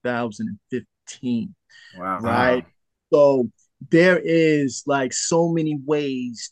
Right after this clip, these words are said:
Speaker 1: to, to create and to bring people together. And you guys are killing me how modest you guys are right now. And I, I really
Speaker 2: <laughs>
Speaker 1: appreciate how you guys broke that down and putting the Z onto the,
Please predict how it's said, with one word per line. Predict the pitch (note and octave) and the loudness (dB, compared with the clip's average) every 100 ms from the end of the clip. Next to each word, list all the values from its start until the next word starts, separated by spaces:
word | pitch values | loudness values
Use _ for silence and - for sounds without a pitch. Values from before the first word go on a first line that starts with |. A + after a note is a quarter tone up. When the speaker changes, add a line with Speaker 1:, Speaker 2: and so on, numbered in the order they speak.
| - | -8
Speaker 1:
to, | C3+ B2 A2+ C3+ | -6 -4 -6 -8
to | A#2+ | -10
create | - C#3+ B2+ D3 C#3 B2 - | -10 -12 -4 0 0 -2 -4
and | B2+ B2 | -4 -4
to | B2 A2+ | -6 -8
bring | D3 D3 C#3 | -2 0 0
people | - C#3+ A2+ A#2 | -2 -8 -12 -14
together. | A#2 - C3+ C3 A#2 A2+ | -14 -12 -8 -8 -6 -6
And | B2+ B2+ | -4 -2
you | F#3 | -2
guys | B3 - G3 D#3+ | 2 2 2 0
are | |
killing | - G3+ G3 D3+ | -2 0 0 0
me | C#3+ | -2
how | C#3+ C#3 | -2 -4
modest | C3 D3+ D#3 C3+ - | 0 2 2 0 -4
you | B2+ B2 | -10 -8
guys | A#2+ A2 | -8 -6
are | A2+ A2+ | -8 -6
right | A2+ A2+ | -6 -4
now. | A2 A#2 - | -4 -4 -4
And | B2+ B2 | -4 -2
I, | B2+ A#2+ - | -2 -2 -2
I | C3 A#2 A2+ | -2 -2 0
really | D#3 D3 C3+ | 0 0 -2
Speaker 2:
<laughs> | |
Speaker 1:
appreciate | G2 - _ _ C#3 C3 | -8 -20 _ _ -8 -6
how | B2+ | -4
you | B2+ | -4
guys | C3 B2+ A#2 | -2 -4 -4
broke | G#2+ C#3 B2+ | -4 -4 -4
that | B2+ A#2 - | -4 -4 -4
down | C3 C3 B2+ | -4 -2 -2
and | A#2+ - | -4 -6
putting | C#3 C3 | -8 -4
the | B2 | -4
Z | A2 C3 A#2+ G#2+ _ - - _ _ C3+ | -4 -2 -2 -4 _ -20 -20 _ _ -2
onto | C3+ C3 A#2+ - B2+ | 0 0 -2 -4 -8
the, | A2 A#2 | -6 -8